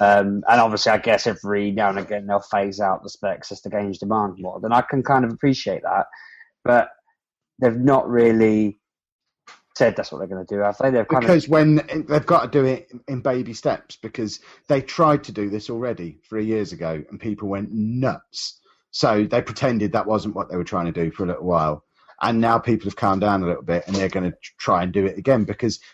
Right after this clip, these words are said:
Speaker 2: Microsoft are a software company. They don't care about the hardware. They
Speaker 1: Mm.
Speaker 2: want Xbox, the piece of software, to be the place you play games. They wanna take Steam on. They're not, they're not, I mean, the, look at the conference. They wa-, that wasn't a conference where they set out to beat PlayStation.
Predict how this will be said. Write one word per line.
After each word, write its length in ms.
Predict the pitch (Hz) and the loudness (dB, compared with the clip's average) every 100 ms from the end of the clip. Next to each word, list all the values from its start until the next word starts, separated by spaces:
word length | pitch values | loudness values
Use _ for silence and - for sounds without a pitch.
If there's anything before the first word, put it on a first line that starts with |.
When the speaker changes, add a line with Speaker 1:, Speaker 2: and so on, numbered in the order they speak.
| - | -2
Speaker 2:
Microsoft 580 | 151 170 - 135 135 - | 2 2 2 -2 0 2
are 100 | 127 | 2
a 40 | |
software 380 | 127 160 147 113 | 4 0 2 0
company. 520 | - 95 85 85 113 170 | 0 -6 -8 -8 -8 -6
They 120 | 131 | -4
don't 320 | 131 139 131 - | 0 0 0 -2
care 380 | 143 131 98 - | 0 2 0 -4
about 300 | 90 95 - | -2 0 0
the 60 | |
hardware. 560 | 92 95 87 98 113 123 _ _ | -2 -2 0 0 0 -2 _ _
They 240 | 117 120 127 | -2 2 2
Speaker 1:
Mm. 40 | |
Speaker 2:
want 260 | 113 113 113 | 0 -6 -4
Xbox, 720 | 135 135 - 107 107 - - | -6 -6 -4 0 0 -2 -10
the 120 | 104 | -6
piece 280 | 110 131 120 | -2 0 0
of 100 | 120 | -2
software, 640 | - 135 - 87 82 113 - _ _ | 0 0 0 -2 0 0 -4 _ _
to 80 | 110 | -6
be 240 | 120 113 | -2 0
the 160 | 104 110 | 0 -4
place 460 | - 127 107 - - | -2 -2 -2 -4 -10
you 80 | |
play 200 | - 104 | -4 -2
games. 240 | 98 120 95 | 0 -2 0
They 80 | 117 | 0
wanna 180 | 117 104 | 0 -2
take 240 | 117 104 | -4 -4
Steam 340 | - 123 113 | -4 -4 -2
on. 120 | 78 71 | -4 -4
They're 100 | 117 | -4
not, 200 | 117 - _ - - | -4 -8 _ -14 -2
they're 80 | 170 | 2
not, 200 | 156 - - - | 2 0 -10 0
I 60 | |
mean, 240 | 165 156 151 | 4 4 4
the, 120 | 156 - - | 0 -2 -6
look 260 | 160 185 196 | 0 0 0
at 80 | |
the 60 | - | -4
conference. 500 | - 156 - - - | 0 0 -2 -8 -6
They 140 | - 131 | 0 2
wa-, 220 | 113 147 | 4 2
that 180 | 160 123 | 2 2
wasn't 220 | 139 131 | 2 0
a 40 | |
conference 420 | - 135 117 101 - | -4 -4 -4 -8 -6
where 80 | |
they 60 | 107 | -6
set 180 | - 95 | -4 -6
out 180 | 101 98 | -6 -12
to 60 | 85 | -10
beat 240 | 117 110 - - | -4 -4 -6 -4
PlayStation. 640 | 123 113 - 78 - 73 | 0 0 -2 -6 -8 -14